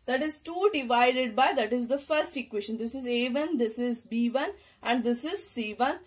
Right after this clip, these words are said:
This is A two, B two as well as C two here. So A one is two divided by A minus B is equals to B one is three, B two is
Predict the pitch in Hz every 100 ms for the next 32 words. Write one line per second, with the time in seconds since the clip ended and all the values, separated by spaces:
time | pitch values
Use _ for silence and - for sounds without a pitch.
0 | _ _ 240 262 294 302 262 220 247 302
1 | - 349 466 453 - _ - 233 277 254
2 | 359 453 247 202 208 214 285 392 339 302
3 | 240 180 - 156 - _ _ - - -
4 | 320 - 269 302 311 277 381 392 381 427
5 | - 240 240 285 233 220 247 254 269 247
6 | 226 262 302 403 - _ - 220 247 262
7 | 262 247 220 220 214 208 - 170 175 226
8 | 294 - _ _ _ _ _ _ _ _
9 | _ _ - - _ - 311 294 277 359
10 | - 294 247 240 - 339 415 - _ _
11 | _ _ _ _ - 285 294 359 370 359
12 | 349 - - 269 294 349 349 _ _ _
13 | _ _ _ _ _ _ - 262 285 294
14 | - 349 370 294 294 311 349 -